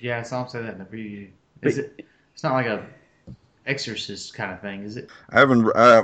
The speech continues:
Speaker 3: I kinda didn't read up on this case 'cause I, I, I didn't wanna spoil the movie.
Speaker 1: Ah.
Speaker 2: Right. Well, my, yeah, my understanding is that it's based on a,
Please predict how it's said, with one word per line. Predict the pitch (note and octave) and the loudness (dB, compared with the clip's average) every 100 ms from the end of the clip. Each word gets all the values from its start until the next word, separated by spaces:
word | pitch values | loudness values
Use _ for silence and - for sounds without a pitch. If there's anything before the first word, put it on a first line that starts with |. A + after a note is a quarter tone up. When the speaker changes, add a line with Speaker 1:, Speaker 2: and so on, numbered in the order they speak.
| D#2+ | 4
Speaker 3:
I | |
kinda | C#3 F3+ C#3+ | 2 2 4
didn't | G#2+ A#2 G2+ | 2 0 0
read | G#2 | 2
up | G#2 G2 | 2 2
on | G2 | 0
this | F#2+ | -2
case | - F#2 F#2 | 0 0 0
'cause | - F2+ | -2 -2
I, | E2+ | -2
I, | B1+ D#2 D#2+ - | 2 0 0 -2
I | |
didn't | F2 E2+ | 0 -2
wanna | E2+ C#2+ | -4 -6
spoil | - D#2+ D#2+ | -2 -2 0
the | D#2+ | -2
movie. | D#2 D#2+ D#2 - - - | -4 -4 -6 -6 -10 -14
Speaker 1:
Ah. | G2 | -2
Speaker 2:
Right. | B2 A#2 B2+ - _ _ _ _ _ _ _ _ _ _ _ _ - | 2 2 2 -4 _ _ _ _ _ _ _ _ _ _ _ _ -2
Well, | C#3+ | 4
my, | F#3+ F3 - - | 4 4 -2 -6
yeah, | D#3+ D#3+ | 0 2
my | E3+ F#3+ | 4 4
understanding | D3+ C#3+ - C#3+ C#3+ | 2 -2 -2 -2 -2
is | C3 | -4
that | A#2+ B2+ | -4 -6
it's | A#2+ | -8
based | - C3 B2+ - | -2 0 0 2
on | C3 B2 | 2 2
a, | A2+ G#2 | 0 -2